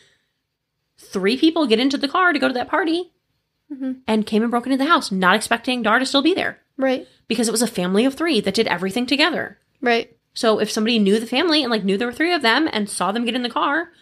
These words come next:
Speaker 1: okay, perfect time, let's go. And then Dar's home, and that's why they're mad, because they had to kill her, which they didn't wanna do.
Speaker 2: Right.
Speaker 1: They were trying to get, like, an easy, you know?
Speaker 2: Right, an easy little robbery.
Speaker 1: Like,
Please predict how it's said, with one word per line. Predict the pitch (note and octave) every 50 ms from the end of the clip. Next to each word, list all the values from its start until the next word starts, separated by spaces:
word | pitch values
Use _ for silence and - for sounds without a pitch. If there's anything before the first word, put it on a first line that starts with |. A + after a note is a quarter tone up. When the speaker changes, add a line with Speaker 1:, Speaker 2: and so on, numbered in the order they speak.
| _ _ _ _ _ _ _ _
Speaker 1:
okay, | A3+ G#3+ C4+ C#4 C4+
perfect | C4+ A3+ G#3+ A3 G#3+ -
time, | D4 D4+ C#4
let's | A3+ A3 -
go. | - C#4+ D4 D4+ D4+ C#4+ B3+
And | - A3+ G#3+ G#3
then | G3+ G3+ G3+ G3+ G3+ G3+ G3+ G#3 G#3 _ _ _ _ _ _ _ _ _ _ _ _ _ _ _ _ _ _ _ _
Dar's | _ F#3 F3+ F#3 G3 -
home, | B3+ B3+ A#3+ A3 A3 A#3+ C4+ - _ _ _ _ _ _ _
and | - G3+ F#3+
that's | F#3+ F#3+ -
why | G3 F#3
they're | F3+ F3+
mad, | G3+ B3 C#4+ C4+ C4
because | B3 B3+ G#3+
they | F#3 G3+ A3
had | G3+ F3+
to | F#3
kill | - C#4 C4+
her, | G#3+ G#3+ A3 A#3
which | G3+ F#3+ G3 - - -
they | - F3+
didn't | F3 F3+
wanna | E3+ F#3+ G3+ A3
do. | D3+ C#3 - - _ _ _ _ _ -
Speaker 2:
Right. | A#3 A3+ G#3 -
Speaker 1:
They | F#3 F3
were | F3
trying | - - F#3+
to | F#3 F3+
get, | F#3+ D#3
like, | - -
an | F#3+ -
easy, | F3+ G3 G3 G3 G3 G3 G#3 G#3 G3+ _
you | _ F#3+
know? | E3+ E3 E3 G#3 - _ _ _ _ _ _ _
Speaker 2:
Right, | - B3 A#3+ B3+
an | - A#3+ A#3+
easy | A#3+ B3 A#3+ B3 A#3+
little | B3+ B3 B3
robbery. | A#3+ B3 A#3+ A#3+ A#3+ B3+ B3 B3 A#3+ - _ - - _ _ _
Speaker 1:
Like, | G3+ G3 F3+ F3 - -